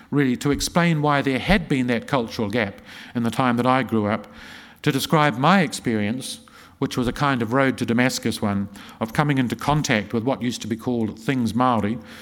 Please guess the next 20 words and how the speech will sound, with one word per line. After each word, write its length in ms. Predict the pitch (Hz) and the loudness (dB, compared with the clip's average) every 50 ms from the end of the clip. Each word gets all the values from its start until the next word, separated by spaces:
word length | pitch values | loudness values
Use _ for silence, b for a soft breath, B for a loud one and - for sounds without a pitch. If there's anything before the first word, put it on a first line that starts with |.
| B B B | B B B
when 120 | - 123 | -2 0
I 100 | 127 123 | 2 2
was 120 | 117 113 104 | 2 2 0
a 60 | 110 | 0
journalist 440 | 101 123 135 131 123 117 113 - - | 0 2 2 2 2 0 0 0 0
working 240 | 127 123 123 127 110 | 0 0 0 0 -2
for 100 | - 117 | 0 -2
the 40 | 110 | 0
Waikato 380 | 107 117 120 117 - 110 113 | 0 0 0 0 0 -2 -2
Times. 500 | 113 113 127 120 113 110 113 131 131 - B B B B B B B B B B B B B B B - | 0 0 0 2 2 2 0 -2 -6 -10 B B B B B B B B B B B B B B B -2
Um, 520 | - 170 180 180 185 180 180 180 180 - - - - - - - _ _ - | 4 6 6 8 8 6 6 4 2 -2 -8 -16 -20 -20 -20 -20 _ _ 6
and 180 | 196 202 196 | 6 8 8
I 120 | 202 190 190 | 8 8 6
believed 440 | - 170 165 175 208 202 190 156 131 | 6 4 4 4 4 4 4 4 4
then 500 | 156 185 175 135 107 107 139 175 175 - | 4 4 4 4 2 2 0 0 0 2
that 200 | - 156 151 - | 0 0 2 2
this 220 | 180 185 - - | 2 2 2 2
was 160 | - 170 147 160 | 2 2 2 2
an 80 | 151 | 0
experience, 880 | 143 - - - - 190 196 180 156 131 110 113 120 117 - - - - | -2 -2 -4 0 2 4 4 6 4 4 2 2 0 -2 -4 -6 -6 -8